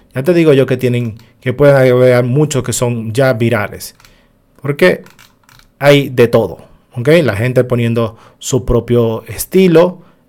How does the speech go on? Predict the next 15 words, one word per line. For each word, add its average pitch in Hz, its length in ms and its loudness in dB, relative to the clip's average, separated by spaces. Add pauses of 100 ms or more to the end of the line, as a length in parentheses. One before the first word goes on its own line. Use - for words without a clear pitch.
en 127 140 -4
los 131 140 -2
Tumblr. 165 540 4 (1400)
¿Ve? 165 300 0
Aquí 123 240 -4
la 127 100 2
gente 123 200 0
hace 120 140 -2
su 110 140 -6
propio 113 340 -4
review. 190 600 2 (520)
Otros 127 280 0
co-, 123 140 2
hacen 117 200 -2
comparaciones. 147 1080 2